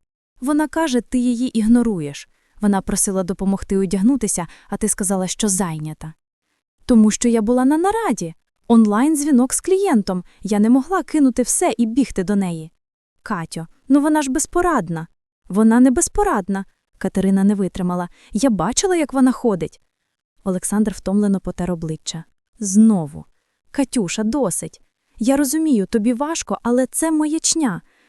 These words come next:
Давай знайдемо доглядальницю, якщо ти більше не можеш». «На які гроші? Ми ледве зводимо кінці. Але мама могла б продати свою квартиру, її все одно ніхто не винаймає.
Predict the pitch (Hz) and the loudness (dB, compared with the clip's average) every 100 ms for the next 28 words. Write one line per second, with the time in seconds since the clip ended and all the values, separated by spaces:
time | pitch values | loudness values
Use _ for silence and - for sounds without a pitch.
0 | _ 190 214 359 339 254 247 339 240 240 | _ -4 -2 0 2 2 2 0 0 0
1 | 294 262 226 170 160 - - 185 - - | 0 0 -2 -4 -6 -10 -6 -6 -4 -4
2 | 214 196 202 - 220 240 175 156 170 - | -2 0 0 2 4 4 2 -4 -14 -20
3 | _ _ _ _ - 294 381 466 523 508 | _ _ _ _ -2 2 4 2 2 0
4 | 480 539 339 - - 180 - _ _ _ | 2 4 4 2 -4 -8 -14 _ _ _
5 | - 233 302 277 392 320 247 202 226 349 | 4 6 6 2 0 0 0 -2 -2 -2
6 | 370 381 - 403 403 - 415 220 165 _ | 0 -2 -4 -4 -4 -2 0 0 -4 _
7 | _ _ _ - 233 262 254 359 508 370 | _ _ _ -2 2 4 6 4 0 -2
8 | 208 226 240 339 - - 415 403 311 214 | 2 2 2 0 -4 -4 0 0 0 -2
9 | - 233 247 - 262 - 226 160 - _ | -4 -2 -2 -4 -6 -2 -2 -2 -8 _
10 | 220 247 277 - 247 240 294 427 311 - | -2 0 0 0 0 2 2 0 -2 -4
11 | 330 370 370 381 339 196 160 | -4 -4 -4 -2 0 0 -4